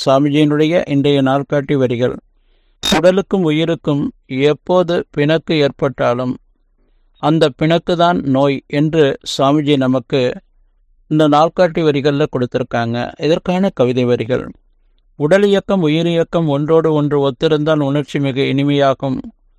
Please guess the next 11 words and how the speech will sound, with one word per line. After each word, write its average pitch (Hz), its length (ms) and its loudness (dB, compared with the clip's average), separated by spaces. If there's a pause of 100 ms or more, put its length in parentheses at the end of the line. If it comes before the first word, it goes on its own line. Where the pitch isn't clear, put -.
(200)
உடல் 170 200 4
உயிர்களுக்கு 156 640 0
காற்று, 151 380 -2
வெப்பம், 151 400 0
தண்ணீர் 143 340 2
உறவை 143 340 0
சேர் 143 260 -2
செய்து 139 460 -2
தொடர்ந்து 143 460 -2
இயங்க 135 360 0
காண்போம். 123 460 -4